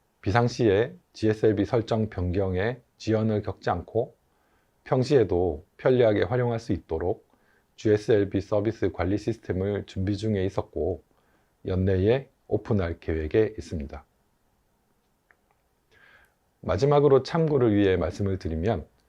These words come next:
지에스엘비가 데이터 센터에 사용되는 주요한 기술이지만 클라이언트 측에 또는 어플리케이션 서버 간에 잘못 적용된 도메인 캐싱 설정이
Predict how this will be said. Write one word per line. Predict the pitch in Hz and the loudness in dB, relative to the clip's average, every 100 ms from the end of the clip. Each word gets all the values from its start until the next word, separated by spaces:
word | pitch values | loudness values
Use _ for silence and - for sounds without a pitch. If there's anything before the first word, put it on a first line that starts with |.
| _ _ _ _ | _ _ _ _
지에스엘비가 | - 117 127 143 104 98 90 92 90 | -2 0 2 2 2 0 0 -2 0
데이터 | 90 98 110 | -4 -2 -2
센터에 | 113 110 - 92 95 95 | -2 -6 -4 -2 0 0
사용되는 | 90 101 101 92 82 95 147 - _ _ _ _ _ _ | -2 -6 -4 -2 -2 -4 -6 -12 _ _ _ _ _ _
주요한 | 104 117 117 104 | 2 6 4 2
기술이지만 | 101 120 92 - 80 95 78 - _ _ _ _ _ _ | -2 0 -2 -2 -4 -4 -6 -14 _ _ _ _ _ _
클라이언트 | 139 131 135 131 - | 2 4 4 2 -6
측에 | - 90 87 92 131 _ _ _ | -10 -4 -2 -4 -6 _ _ _
또는 | 139 139 139 - | 2 4 0 -2
어플리케이션 | 95 131 127 127 117 110 98 | -2 0 -2 0 -2 0 -4
서버 | - 127 120 | 0 0 0
간에 | 90 80 80 107 - _ _ _ _ | -2 -4 -6 -8 -14 _ _ _ _
잘못 | - 98 107 113 | -4 2 2 4
적용된 | 113 110 104 98 113 123 - _ | 2 4 2 2 2 -2 -8 _
도메인 | 90 101 107 110 | -2 0 2 0
캐싱 | 131 - 131 | -4 -4 -4
설정이 | 120 95 - 82 80 92 - | -2 -6 -4 -6 -4 -6 -6